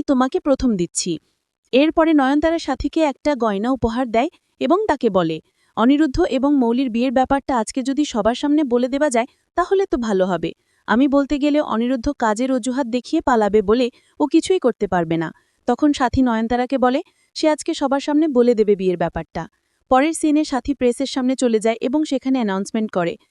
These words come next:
যে অনিরুদ্ধ এবং মৌলির বিয়ে হতে চলেছে, আর তারা দুই পরিবার এক হতে চলেছে। এই কথা শুনে বালি মনে মনে বলে, "যাক, ভালোই হলো, এবার আর কেউ ওনাকে জড়িয়ে আমাকে নিয়ে খারাপ কথা বলতে পারবে না।"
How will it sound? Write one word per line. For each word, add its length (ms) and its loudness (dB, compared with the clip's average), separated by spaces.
যে 160 4
অনিরুদ্ধ 440 2
এবং 180 0
মৌলির 340 2
বিয়ে 240 -2
হতে 240 -2
চলেছে, 420 -4
আর 120 -2
তারা 260 2
দুই 200 -2
পরিবার 420 -2
এক 220 -2
হতে 200 -2
চলেছে। 420 -6
এই 160 2
কথা 240 0
শুনে 240 0
বালি 300 0
মনে 220 2
মনে 200 0
বলে, 260 2
"যাক, 240 4
ভালোই 340 0
হলো, 240 -2
এবার 280 6
আর 220 2
কেউ 140 -2
ওনাকে 340 -2
জড়িয়ে 300 2
আমাকে 340 -2
নিয়ে 160 0
খারাপ 300 -2
কথা 220 -4
বলতে 280 0
পারবে 300 -2
না।" 100 -6